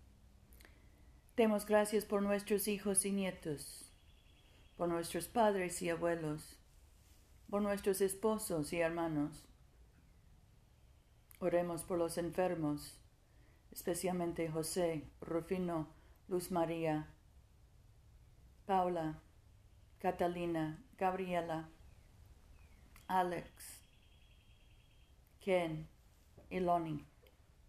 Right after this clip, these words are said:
Oremos por los que buscan trabajo, por los que pasan hambre,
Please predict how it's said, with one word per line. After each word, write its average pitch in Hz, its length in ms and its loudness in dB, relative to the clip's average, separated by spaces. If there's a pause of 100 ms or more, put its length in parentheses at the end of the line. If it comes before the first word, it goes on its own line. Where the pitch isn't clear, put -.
(1300)
Oremos 175 420 0
por 175 180 2
los 170 200 2
que 180 100 0
buscan 180 460 0
trabajo, 170 640 0 (2250)
por 170 120 2
los 170 200 2
que 175 120 -4
pasan 175 420 0
hambre, 175 480 0